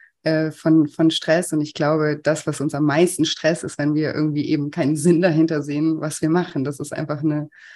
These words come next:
eine riesengroße Belastung, glaube ich, und einfach, ähm, ja,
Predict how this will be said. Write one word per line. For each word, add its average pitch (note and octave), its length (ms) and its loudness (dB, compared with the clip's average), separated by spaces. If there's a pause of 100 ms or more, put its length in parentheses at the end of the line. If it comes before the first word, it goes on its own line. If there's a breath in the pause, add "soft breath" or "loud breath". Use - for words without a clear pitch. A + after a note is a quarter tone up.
(280 loud breath)
eine D3+ 240 0
riesengroße D#3 960 -2 (360)
Belastung, D3 720 0
glaube C#3+ 360 -6
ich, E3+ 200 -6
und D3 160 -6
einfach, - 540 -8 (100)
ähm, C#3+ 280 -4
ja, D3 200 -4